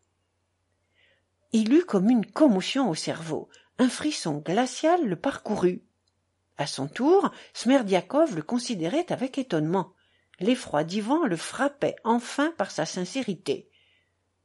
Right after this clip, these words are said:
Ne saviez-vous donc rien ? » dit-il avec méfiance. Ivan le regardait toujours. Sa langue était comme paralysée. «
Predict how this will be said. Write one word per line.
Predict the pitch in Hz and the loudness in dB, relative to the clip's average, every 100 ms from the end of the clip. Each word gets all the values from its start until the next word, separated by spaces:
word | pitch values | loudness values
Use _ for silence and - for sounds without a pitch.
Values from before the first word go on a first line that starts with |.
| _ _ _ _ _ _ - | _ _ _ _ _ _ -4
Ne | 180 | -2
saviez-vous | - 160 165 160 156 160 | 0 0 0 -2 -4 -4
donc | 160 151 147 | 0 0 0
rien ? » | - 151 151 151 330 - _ _ _ _ _ _ | -4 -2 0 0 0 -4 _ _ _ _ _ _
dit-il | 165 160 - 226 247 | -8 -8 -6 -4 -2
avec | 143 202 190 | -2 -4 -4
méfiance. | 151 - - 127 - - - _ _ _ _ _ _ _ _ _ _ _ _ - | -6 -6 -8 -8 -10 -12 -12 _ _ _ _ _ _ _ _ _ _ _ _ -2
Ivan | 233 247 294 | 0 4 4
le | 196 | 2
regardait | 220 175 165 202 | 0 0 -2 -4
toujours. | 165 160 170 165 160 147 - - - | -8 -8 -2 -2 -2 -8 -14 -20 -20
Sa | - 262 254 | -6 0 2
langue | 277 302 262 196 - | 4 4 2 -2 -4
était | 208 277 | -4 -2
comme | - 269 240 | 2 2 2
paralysée. « | 285 294 269 175 151 135 - | 0 2 0 0 -2 -4 -8